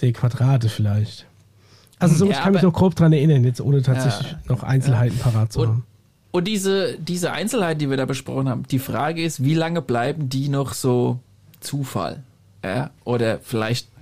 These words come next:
Speaker 2: vielleicht bleiben die kein Zufall mehr zweitausenddreiundzwanzig. Wenn noch andere Sachen, die in der Pyramide und vor allem unter der Pyramide sind, an die Öffentlichkeit demnächst geraten können.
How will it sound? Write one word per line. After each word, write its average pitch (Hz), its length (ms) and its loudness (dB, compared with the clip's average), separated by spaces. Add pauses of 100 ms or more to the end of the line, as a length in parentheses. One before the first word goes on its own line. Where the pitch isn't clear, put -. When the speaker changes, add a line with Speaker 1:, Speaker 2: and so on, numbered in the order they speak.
(120)
Speaker 2:
vielleicht 113 360 -4
bleiben 170 260 -4
die 226 80 -6
kein 127 240 -4
Zufall 113 340 -2
mehr 101 220 -6
zweitausenddreiundzwanzig. 107 1000 -8
Wenn 127 100 -2
noch 135 140 -4
andere 170 500 -2 (400)
Sachen, 151 420 -4
die 143 220 -4
in 139 80 -4
der 127 100 0
Pyramide 131 520 -2
und 98 100 -6
vor 110 160 -4
allem 95 180 -4
unter 196 380 -2
der 101 100 -2
Pyramide 104 680 -6
sind, 120 340 -4 (440)
an 117 140 -4
die 120 260 0
Öffentlichkeit - 920 -6
demnächst - 420 -8
geraten - 320 -10
können. 185 280 -2